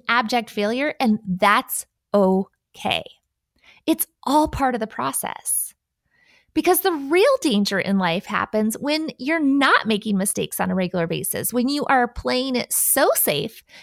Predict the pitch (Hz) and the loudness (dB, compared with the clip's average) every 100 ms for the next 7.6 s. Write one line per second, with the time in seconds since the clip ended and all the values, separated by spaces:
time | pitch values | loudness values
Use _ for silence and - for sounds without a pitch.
0 | - - 277 269 285 269 262 - - 311 | -12 -4 -2 -2 -2 -2 -4 -4 0 0
1 | 403 - 330 311 - 285 285 247 226 214 | 0 4 6 6 0 -2 -2 -2 -2 -6
2 | 208 214 196 - 190 202 202 208 208 208 | -4 -4 -2 -4 -2 0 0 2 4 4
3 | 214 233 240 180 196 190 185 - - - | 4 0 -4 -6 -2 -2 -2 -4 -10 -12
4 | - - _ _ _ _ - 349 - 269 | -12 -14 _ _ _ _ -2 -2 0 -4
5 | - 240 202 190 196 277 294 294 294 - | -4 -2 -2 -4 0 2 4 2 0 -4
6 | 214 208 208 208 214 202 196 190 175 - | -4 0 2 0 -2 -2 -4 -4 -4 -4
7 | - - - - 240 240 | -8 -12 -12 -2 0 2